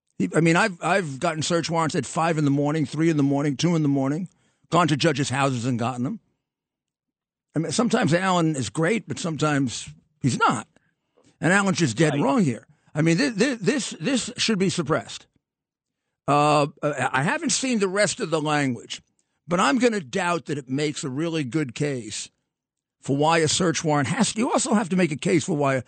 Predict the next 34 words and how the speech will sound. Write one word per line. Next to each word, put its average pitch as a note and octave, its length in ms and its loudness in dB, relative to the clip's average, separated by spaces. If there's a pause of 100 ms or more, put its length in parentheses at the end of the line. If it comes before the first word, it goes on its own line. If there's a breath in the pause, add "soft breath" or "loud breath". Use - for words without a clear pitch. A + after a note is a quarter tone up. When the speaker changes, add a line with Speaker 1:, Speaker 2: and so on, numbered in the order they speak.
(180 loud breath)
Speaker 1:
search - 380 2
warrant C#3 280 0
has - 320 -2
to D3+ 80 -6
be C#3 100 -2
used. D3+ 540 -2 (1040)
You D3 140 6
have F#3+ 160 2
to, F3 220 0
you D3+ 120 4
have G3 140 0
to E3 60 -6
show F3+ 540 2 (140)
that E3 100 -4
it F3 100 -8
couldn't - 320 -2
be F#3+ 160 0
done C#3+ 600 0 (280)
by, D3 680 -2
uh, A#2+ 380 -2
subpoena. F#3 440 -2 (1000)
Well, D3+ 140 -2
he's D3+ 140 0
got G#3+ 160 0
a - 40 -8
couple C#4 240 -2
of F#3 80 -2
problems A#3 460 0
there. B2+ 160 -8
First B3 300 0
of G#3+ 80 0
all, F3 160 2
he D#3+ 120 0
already, G3+ 400 0